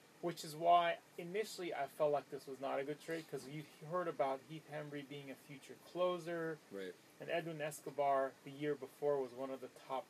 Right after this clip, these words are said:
Speaker 1: prospects in the major
Speaker 2: Mm-hmm.
Speaker 1: leagues. This year he was not. He kinda dropped.
Speaker 2: Right.
Speaker 1: But as we found out, Hembree and Escobar were not that great.
Speaker 2: Right.
Speaker 1: They weren't even the best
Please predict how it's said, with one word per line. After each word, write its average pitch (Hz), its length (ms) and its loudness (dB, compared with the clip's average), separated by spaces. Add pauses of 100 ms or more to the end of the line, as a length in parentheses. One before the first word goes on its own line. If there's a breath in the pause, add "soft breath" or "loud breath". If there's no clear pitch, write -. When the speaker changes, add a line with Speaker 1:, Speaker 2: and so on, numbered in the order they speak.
(140)
Speaker 1:
prospects 135 680 -2
in 131 180 -12
the 131 120 -8
major 135 320 -4
Speaker 2:
Mm-hmm. 131 120 -2
Speaker 1:
leagues. 135 200 -6 (100)
This 143 280 -8
year 143 160 0
he 127 120 -10
was 123 280 -6
not. 127 240 -6
He 123 80 -14 (120)
kinda 127 280 -8
dropped. 120 400 -2 (220)
Speaker 2:
Right. 92 220 -6 (440)
Speaker 1:
But 156 260 10 (2000)
as 175 160 6
we 175 80 -2
found 185 340 0
out, 214 260 2 (760)
Hembree 190 360 0
and 147 100 -4
Escobar 143 460 0
were 131 140 0
not 135 300 0
that 127 180 0 (120)
great. 123 340 -2 (280)
Speaker 2:
Right. 98 160 -2
Speaker 1:
They 139 100 2
weren't 160 240 4
even 151 280 -4 (520)
the 143 60 -6
best 139 400 4